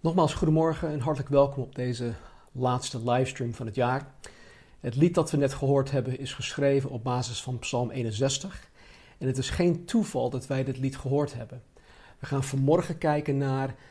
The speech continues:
de eerste drie versen uit deze prachtige en leerzame psalm van koning David.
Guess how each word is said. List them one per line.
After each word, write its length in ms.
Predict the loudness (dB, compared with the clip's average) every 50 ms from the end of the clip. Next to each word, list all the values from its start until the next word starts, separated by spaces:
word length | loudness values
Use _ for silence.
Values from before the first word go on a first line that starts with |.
| -20 -20 -20 _ -12
de 200 | -10 -10 -6 0
eerste 380 | 2 2 2 2 0 -2 -4 -2
drie 220 | 0 0 0 0
versen 520 | -2 -2 0 0 0 0 0 -2 -2 -2 -4
uit 420 | -4 -2 -2 -2 -2 -4 -6 -14 -16 -20 -20 -16
deze 340 | -8 -4 -2 -2 -2 -2 -6
prachtige 720 | -8 -6 -2 0 0 0 0 -6 -8 -8 -8 -6 -8 -8 -10 -12 -18 -20 -20 -20 -20 -20 -20 -12 -6
en 160 | -4 -4 -2
leerzame 600 | 0 2 4 4 4 4 2 0 0 0 -2 -4
psalm 420 | -4 -4 -4 -2 -2 -2 -2 -4
van 360 | -8 -8 -10 -10 -8 -10 -12 -14 _ _ -8
koning 300 | -4 -4 -4 -4 -4 -4
David. 500 | -2 -2 -2 -4 -6 -8 -14 -16 -18